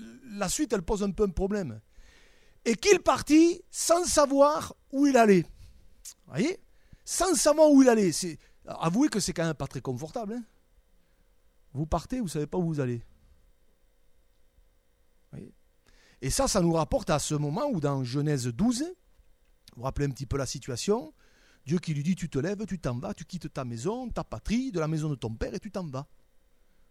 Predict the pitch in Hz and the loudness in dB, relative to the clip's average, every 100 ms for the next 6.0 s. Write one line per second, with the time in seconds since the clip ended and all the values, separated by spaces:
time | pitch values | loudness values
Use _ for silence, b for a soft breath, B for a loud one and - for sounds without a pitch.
0 | - 190 - _ b b b 170 165 175 | -16 -14 -14 _ b b b -2 0 0
1 | 147 202 294 - 196 147 143 269 233 185 | 0 2 0 0 -2 0 -2 -2 -4 -6
2 | 139 143 208 170 180 - 127 127 120 - | -6 -6 -6 -2 -2 -2 -10 -10 -14 -18
3 | _ _ _ 147 147 160 160 151 190 151 | _ _ _ -6 -4 -4 -4 2 2 4
4 | 135 165 - _ _ - 131 - _ _ | 2 0 -12 _ _ -20 -18 -20 _ _
5 | _ _ _ 156 165 214 175 156 170 | _ _ _ -2 2 4 6 4 2